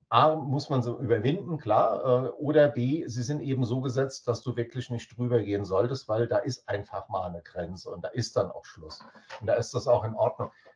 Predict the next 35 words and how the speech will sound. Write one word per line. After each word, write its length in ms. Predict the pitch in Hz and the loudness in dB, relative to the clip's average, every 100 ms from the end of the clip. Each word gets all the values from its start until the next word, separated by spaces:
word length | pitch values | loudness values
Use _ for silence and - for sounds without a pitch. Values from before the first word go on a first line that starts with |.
| - | -4
Das 180 | 117 - | -2 0
habe 180 | 139 - | 0 -2
ich, 180 | - | -2
um 220 | - 127 - - | -2 -4 -8 -6
den 120 | 120 110 | -6 0
zweiten 340 | 113 127 147 | 4 4 2
Teil 200 | 123 127 | 6 6
der 140 | 127 | 4
Frage 400 | 123 117 123 131 | -2 2 2 0
zu 120 | 123 120 | -6 0
formulieren, 440 | 123 120 120 120 | 2 2 2 0
natürlich 360 | 110 - 110 - | 0 -4 -6 0
auch 200 | 120 - | 0 2
einige 380 | 123 123 120 | 2 2 0
Male 320 | 113 110 120 110 | 2 4 4 2
erlebt, 360 | 110 120 - | -2 -6 -2
dass 200 | 101 - | -4 -2
man 240 | 107 101 101 _ _ | -2 -2 -4 _ _
so 200 | - - | -6 -2
an 300 | 101 101 98 _ _ _ _ - | 2 0 0 _ _ _ _ 0
Punkte 340 | 139 175 156 | 2 2 0
kommt, 220 | 135 131 127 | 2 4 6
wo 80 | |
man 120 | 113 107 | 4 4
denkt, 200 | 127 120 | 4 4
„Mann, 160 | 156 | 2
das 160 | 135 139 | 2 -6
ist 140 | 123 | -6
jetzt 220 | 123 - | -8 -6
Point 240 | - 139 135 | 0 0 0
of 140 | 123 | 0
No 120 | 127 | 2
Return“, 640 | 143 123 - - - 135 - | 4 2 6 6 8 4 2
<laughs> 20 | |
ja. 300 | - - | 4 2